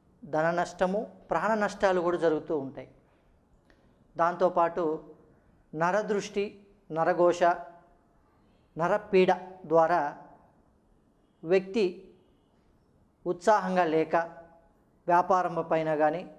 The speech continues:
కుటుంబంలో కూడా అనీజీగా, అంటే నిరుత్సాహంతో, ఏ పని చేయలేక "నేను ఇంతేనేమో"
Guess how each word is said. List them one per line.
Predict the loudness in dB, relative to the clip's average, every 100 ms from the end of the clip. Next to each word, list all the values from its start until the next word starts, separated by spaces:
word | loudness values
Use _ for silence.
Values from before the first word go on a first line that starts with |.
| _
కుటుంబంలో | -6 0 0 2 4 4 4
కూడా | 4 2 0 -4 -8
అనీజీగా, | -4 0 2 2 -2 0 -2 -4 -20 -20 -10
అంటే | -4 -2
నిరుత్సాహంతో, | -2 -2 -2 -2 0 2 2 -2 0 -2 -4 -20 -20 _ _ _ _ 2
ఏ | 4
పని | 4 2 0 -2 2
చేయలేక | 4 4 2 0 -4 -6 -20 -20 _
"నేను | -6 -4
ఇంతేనేమో" | -4 2 2 2 0 0 -2